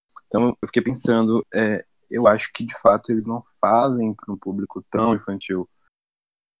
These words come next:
mas talvez por essa cultura do anime, ou enfim, do, do ser muito forte, né, em pessoas mais velhas também.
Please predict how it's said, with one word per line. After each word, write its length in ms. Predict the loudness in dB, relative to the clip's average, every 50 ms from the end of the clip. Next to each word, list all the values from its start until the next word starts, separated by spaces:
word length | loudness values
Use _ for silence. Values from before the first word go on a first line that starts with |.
| _ _ _ -4
mas 880 | -2 2 2 4 4 4 4 2 2 0 0 -2 -2 -4 -6 -10 -6 0
talvez 280 | 2 2 2 2 2
por 100 | 2 0
essa 160 | 0 0 0 -2
cultura 420 | -4 -4 0 2 4 4 4 4
do 120 | 4 4
anime, 500 | 4 2 2 0 0 0 0 0 0 0
ou 60 | -2 -4
enfim, 260 | -6 -8 -10 -10 -10
do, 300 | -10 -10 -10 -10 -10 -12
do 140 | -14 -16 -14
ser 100 | -10 -8
muito 220 | -6 -6 -8 -2
forte, 420 | 2 4 6 6 6 6 4 -2 -6
né, 80 | -8
em 60 | -6 -6
pessoas 340 | -8 -10 -10 -12 -14 -14 -12
mais 220 | -10 -10 -8 -6 -4
velhas 360 | -4 -4 -4 -4 -8 -10 -12
também. 340 | _ -14 -12 -12 -12 -14